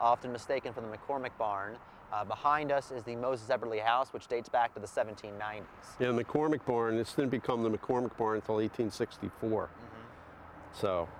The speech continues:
Speaker 1: yeah, it,
Speaker 2: that's
Speaker 1: it's
Speaker 2: why a lot of people are confused with Eberly and McCormick.
Speaker 1: I, I, it, it was, it's the Eberly barn. I just say the McCormick 'cause a lot of people identify with that locally as the,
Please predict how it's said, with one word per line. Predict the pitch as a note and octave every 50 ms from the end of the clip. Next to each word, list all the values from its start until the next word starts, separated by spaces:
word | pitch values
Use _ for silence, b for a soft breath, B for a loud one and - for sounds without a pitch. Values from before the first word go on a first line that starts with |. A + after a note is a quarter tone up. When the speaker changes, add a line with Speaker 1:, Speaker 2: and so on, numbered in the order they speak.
| - - -
Speaker 1:
yeah, | A#2 A2+ G2 F#2+
it, | G#2 A2+ A2+ -
Speaker 2:
that's | C#3+ B2 C#3 C3+
Speaker 1:
it's | D#3 D3+
Speaker 2:
why | C#3+ C#3+
a | C#3+
lot | C#3 C#3 C3+
of | B2+
people | - C3+ A2+ A#2
are | A2+
confused | - - A2 - - B2 A#2+ A#2+ G#2+
with | A2 G2+ - - A2+ -
Eberly | B2+ A#2+ A2+ A2+ G#2+ G#2
and | G2+ F#2+ E2+
McCormick. | - - A#2+ G#2+ G2+ G2+ - - - - - - - - -
Speaker 1:
I, | B2 D3
I, | - - E3+ - -
it, | B2+ A2+
it | C3+ C3+ C#3
was, | C#3+ C3+ B2+
it's | C3+ A#2 -
the | - D#3
Eberly | E3+ E3+ E3 D#3 D3 C3+
barn. | A#2 B2+ B2 B2 A#2+
I | B2+ C3
just | C3 B2 -
say | C#3+ C3
the | A#2 A#2
McCormick | A#2 A2+ - - C#3 C3 B2 A#2+ -
'cause | B2 G#2+
a | A#2
lot | A#2+ B2 B2 B2
of | A#2
people | - B2+ - A#2+ A2+
identify | A2 A2 G#2 A#2+ A#2+ A#2 A2+ - A#2 A2 G#2+
with | G#2 G#2 G#2
that | A2+ G#2+ G#2 G2+ G#2+
locally | A2 A2 G#2+ G#2+ A2+ A2 G#2+ G#2
as | G#2 G2+ F#2
the, | F2+ G2+ G2 F#2+